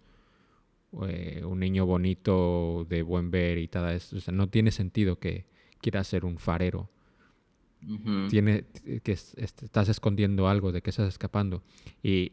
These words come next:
Speaker 1: a lo largo del, del film, después ya te queda claro que, que el tío en realidad está escapando porque se ha cargado a alguien.
Speaker 2: Ujú,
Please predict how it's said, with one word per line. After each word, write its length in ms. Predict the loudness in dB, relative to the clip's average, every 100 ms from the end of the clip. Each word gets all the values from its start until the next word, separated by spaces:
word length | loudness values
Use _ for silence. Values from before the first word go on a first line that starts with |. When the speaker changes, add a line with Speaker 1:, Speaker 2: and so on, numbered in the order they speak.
| _
Speaker 1:
a 100 | -2
lo 160 | 0 0
largo 320 | 2 2 2
del, 440 | 2 0 -2 -2
del 160 | -2 0
film, 420 | 4 6 4 2
después 340 | 0 0 0 0
ya 80 | -2
te 100 | 0
queda 200 | 2 2
claro 280 | 2 0
que, 240 | 0 -4 -6 _ -20 _ _ _
que 120 | 0
el 120 | 0 2
tío 200 | 4 6
en 80 | 6
realidad 260 | 4 2
está 180 | 2 0
escapando 680 | -2 -2 2 2 4 2 0 -2
porque 640 | -4 -4 -8 -8 -10 -14 _ _ _
se 140 | -8
ha 20 | -6
cargado 400 | -4 0 4 4
a 20 |
alguien. 320 | 4 0 -6 -16 _ _ _ _ _ _ _ _ _ _ _ _ _ _ _ _ -20 _ _ -12 -6
Speaker 2:
Ujú, 180 | 0